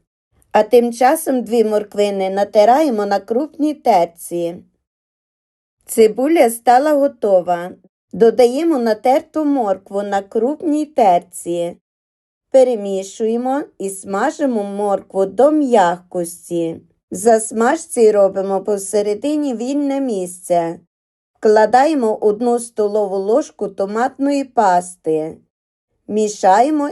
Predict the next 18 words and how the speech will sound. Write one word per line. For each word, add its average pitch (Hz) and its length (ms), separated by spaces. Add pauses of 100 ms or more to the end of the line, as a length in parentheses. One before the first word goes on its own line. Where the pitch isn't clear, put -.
і 294 120
смажимо. 180 1000
Смажимо 220 760
пару 247 420
хвилин. 226 720 (540)
Коли 269 300
пройшов 254 580
вказаний 214 600
час, 240 400
перемішуємо 214 920
все 185 360
до 220 220
однорідності. 180 1300 (760)
Засмажка 240 880
готова, 196 560
відставляємо 214 960
в 285 60
сторону. 180 1000